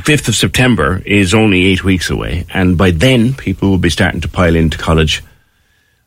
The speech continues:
I'm not too sure when college actually opens, but they'll be starting to pile in looking for accommodation. So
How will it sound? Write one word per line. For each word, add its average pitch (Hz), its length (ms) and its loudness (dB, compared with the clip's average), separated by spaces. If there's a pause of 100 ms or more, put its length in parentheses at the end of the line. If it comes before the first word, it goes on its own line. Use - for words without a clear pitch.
I'm - 100 2
not 156 140 4
too 131 100 2
sure 107 280 2
when 101 260 2
college 92 420 0
actually 87 380 -2
opens, 78 640 -2 (580)
but 90 220 -2
they'll 95 100 4
be 90 140 0
starting 87 300 0
to 90 40 -2
pile 87 260 2
in 85 140 2
looking 90 220 0
for 90 120 -4
accommodation. 80 640 0
So - 320 0